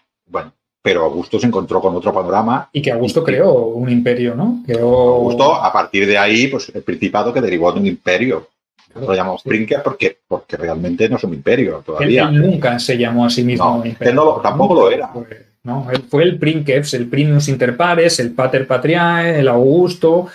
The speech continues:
Speaker 2: todo. Es después sus sucesores los que adquieren el título de Augusto, ¿no? En su honor, y de imperator, y etcétera, etcétera. Pero sí que es verdad que esto se le podía llamar como el inicio del imperio,
Speaker 1: Claro,
Speaker 2: ¿no? Es como
Speaker 1: Augusto no es un emperador como lo era,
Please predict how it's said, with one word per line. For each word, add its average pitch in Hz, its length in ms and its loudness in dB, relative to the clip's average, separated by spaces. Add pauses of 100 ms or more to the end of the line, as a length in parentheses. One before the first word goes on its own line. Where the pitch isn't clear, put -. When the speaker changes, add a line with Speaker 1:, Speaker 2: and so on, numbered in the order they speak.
(200)
Speaker 2:
todo. 123 380 0
Es 147 140 0
después 170 500 2
sus 131 160 -6
sucesores 143 720 0 (200)
los 135 160 0
que 127 140 0
adquieren 139 420 -2
el 120 160 -4
título 117 380 -2
de 117 100 0
Augusto, 113 640 -2
¿no? 185 100 0
En 151 80 0
su 127 140 -4
honor, 156 280 0 (160)
y 131 120 -2
de 127 80 0
imperator, 160 720 2
y 131 40 4
etcétera, 120 320 -2
etcétera. 117 280 -4 (240)
Pero 120 140 0
sí 131 100 -2
que 165 60 4
es 175 100 0
verdad 185 280 2
que 143 100 0
esto 135 160 -2
se 151 100 -4
le 143 60 0
podía 135 320 2
llamar 143 480 -2 (320)
como 127 240 0
el 123 80 0
inicio 127 520 0
del 117 440 -4
imperio, 120 340 -2
Speaker 1:
Claro, 104 440 0 (100)
Speaker 2:
¿no? 92 100 -4
Es 135 180 0
como 139 200 -2
Speaker 1:
Augusto 104 600 0
no 147 180 2
es 123 260 0
un 113 80 0
emperador 101 520 2
como 87 200 -2
lo 92 60 4
era, 90 380 0